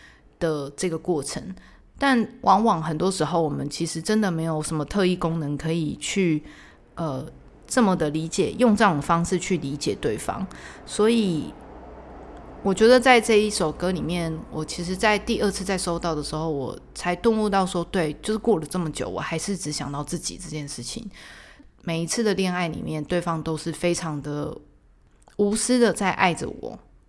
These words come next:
这其实是感觉得到的。就是你在跟另外一个人相处的时候，有时候对方是不是自私这件事情，你其实，当然有的人会觉得很盲目啊，就是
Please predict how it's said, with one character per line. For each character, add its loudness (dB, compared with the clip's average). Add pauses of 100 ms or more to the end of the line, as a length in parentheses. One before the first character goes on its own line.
(120)
这 2
其 2
实 0
是 0
感 -4
觉 -8
得 -6
到 0
的。 -12
就 -6
是 -4
你 -6 (360)
在 0
跟 2
另 0
外 0
一 -4
个 -2
人 -2
相 -4
处 -8
的 -6
时 -6
候， -2
有 -2
时 -4
候 -2 (380)
对 4
方 4
是 -2
不 0
是 2
自 -2
私 -4
这 -2
件 -2
事 -4
情， -6
你 -6
其 -6
实， -2 (320)
当 2
然 2
有 0
的 2
人 0
会 0
觉 -2
得 0
很 -2
盲 0
目 2
啊， 0
就 -4
是 0